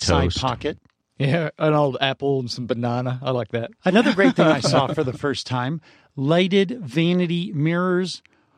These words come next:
Speaker 2: What?
Speaker 3: Worth the price of admission right there.
Speaker 1: I,
Speaker 2: Couldn't
Speaker 1: I
Speaker 2: believe
Speaker 1: actually
Speaker 2: it.
Speaker 1: had never even considered that those didn't exist.
Speaker 2: Yeah.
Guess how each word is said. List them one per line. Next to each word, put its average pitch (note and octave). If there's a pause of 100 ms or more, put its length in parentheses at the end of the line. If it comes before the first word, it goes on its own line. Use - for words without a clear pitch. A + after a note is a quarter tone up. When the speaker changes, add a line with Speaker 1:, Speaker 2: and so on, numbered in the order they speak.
(280)
Speaker 2:
What? F#4
Speaker 3:
Worth C#3+
the C#3+
price C#3+
of B2+
admission C3
right B2
there. B2+
Speaker 1:
I, B2
Speaker 2:
Couldn't C4+
Speaker 1:
I C3
Speaker 2:
believe F#3
Speaker 1:
actually G3+
Speaker 2:
it. C#3+
Speaker 1:
had B2+
never A#2+
even A2
considered G#2+
that F#2+
those G2
didn't G2
exist. F#2+ (260)
Speaker 2:
Yeah. C3+